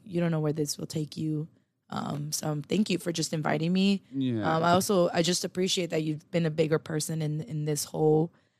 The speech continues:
Speaker 1: process
Speaker 2: Process.
Speaker 1: and journey.
Speaker 2: <laughs>
Speaker 1: Yeah. I feel like if it were any other man, like, there would have been a lot more nastiness, and
Speaker 2: Mm.
Speaker 1: I've always gotten respect from you, and which is why till this day I care for you as a person,
Speaker 2: Mm.
Speaker 1: and I always, like,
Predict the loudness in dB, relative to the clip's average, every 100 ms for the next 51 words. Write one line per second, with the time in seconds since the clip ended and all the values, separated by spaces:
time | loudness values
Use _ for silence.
0 | _ 2 4 6 4 4 4 4 6 6
1 | 6 6 6 6 6 4 0 -6 -18 -2
2 | 0 4 6 6 6 4 6 6 4 0
3 | -2 0 0 0 0 2 4 2 2 -2
4 | -2 0 2 2 2 -2 -4 -2 -2 -2
5 | -4 -6 -2 -2 -2 -4 -8 _ -10 -2
6 | 0 0 -2 0 2 2 0 -4 -6 -4
7 | -2 -2 -2 4 6 6 2 0 2 -2
8 | -2 -8 -6 -6 -2 -2 -2 -6 -20 -4
9 | 2 4 4 4 4 4 2 2 0 -4
10 | -8 -12 -12 -4 0 0 0 -2 0 2
11 | 0 0 -2 -2 -4 -4 -2 0 0 0
12 | -4 -6 -8